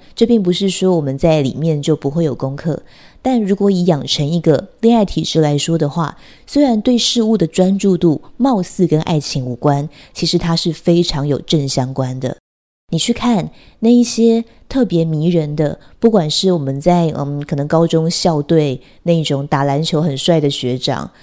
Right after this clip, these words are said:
为什么很多女生觉得他很帅？因为他专注在打篮球那种挥汗淋漓的样子，很帅啊，对不对？能力很好，那他一定是一种闪耀的状态。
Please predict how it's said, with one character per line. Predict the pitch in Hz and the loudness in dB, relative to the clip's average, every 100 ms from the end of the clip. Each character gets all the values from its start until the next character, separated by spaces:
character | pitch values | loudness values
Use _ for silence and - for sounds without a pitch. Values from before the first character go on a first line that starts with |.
| - - | -20 -4
为 | 320 | -2
什 | 294 | 0
么 | 220 | 0
很 | 190 | 2
多 | 160 | 2
女 | 170 131 | 0 0
生 | 156 156 | 0 0
觉 | 143 | 0
得 | 131 | 0
他 | 151 | 0
很 | 131 | -2
帅？ | 135 151 139 - - - | -2 -2 -4 -8 -20 -16
因 | - | -6
为 | 320 | -4
他 | 294 311 | -2 -4
专 | - 269 285 285 | 0 0 0 -2
注 | 277 233 | 0 2
在 | 247 | 2
打 | 208 160 | 2 0
篮 | 147 147 170 | -2 -2 -4
球 | - 160 | -2 2
那 | 185 | 2
种 | 175 135 | 2 -2
挥 | - 180 | 2 0
汗 | 190 170 | 2 -2
淋 | 139 | -2
漓 | 135 | -6
的 | 135 | -4
样 | 147 156 131 | -2 -2 -4
子， | - 131 | -10 -6
很 | 160 | -4
帅 | 156 - 226 214 190 | -4 -2 -2 0 2
啊， | 175 170 170 175 - - | 2 0 -2 -6 -14 -10
对 | - | 0
不 | 180 | 2
对？ | 175 175 156 - - | 4 4 2 -6 -6
能 | 165 165 | -2 0
力 | 190 214 | 2 2
很 | 165 147 | 0 -2
好， | 165 151 - - - _ | -2 -4 -6 -12 -20 _
那 | - 185 | -2 -2
他 | - 180 | 0 -2
一 | 156 | 0
定 | 165 | -2
是 | 160 - 147 | -4 -4 -4
一 | 160 | -4
种 | 143 139 | -4 -4
闪 | 143 135 | -4 -2
耀 | 151 143 | -2 -2
的 | |
状 | 131 139 127 | -4 -6 -6
态。 | 135 131 | -6 -8